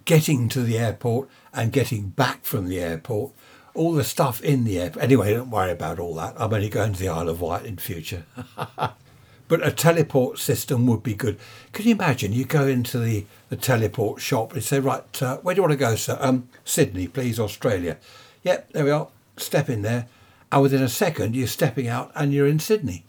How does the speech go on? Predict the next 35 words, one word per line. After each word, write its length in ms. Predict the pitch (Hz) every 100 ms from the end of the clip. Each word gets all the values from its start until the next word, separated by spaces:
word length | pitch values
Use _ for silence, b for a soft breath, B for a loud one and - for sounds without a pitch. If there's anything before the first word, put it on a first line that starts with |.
| _ -
Do 100 | 147
you 40 |
think 180 | - 170
that'll 220 | 151 151
ever 140 | 156 147
happen? 480 | 147 156 101 98 - _ b b b b - -
No, 300 | 131 113 87 - 151 -
<laughs> 240 | 156 -
neither 280 | 143 110 110
do 160 | 123
I. 340 | 127 - 156 -
<laughs> 560 | 156 - 151 - - - - - _ _ _ -
Just 220 | 113 -
been 160 | 110 110
up 200 | 113 -
to 120 | -
the 240 | 107 107 95 - -
tip 440 | - 113 - -
with 200 | 117 110
a 80 | 110
load 300 | 104 110 104
of, 140 | 101 110
uh, 260 | 101 95 -
carload 540 | 131 123 104 104 104
of 180 | 95 87
rubbish. 460 | 104 104 104 - - b b b b
I 60 |
don't 120 | 151 170
know 40 |
where 160 | 110 104
all 140 | 98
this 200 | 101 80
rubbish 360 | 107 107 107 -
comes 280 | 156 139
from. 300 | - 95 90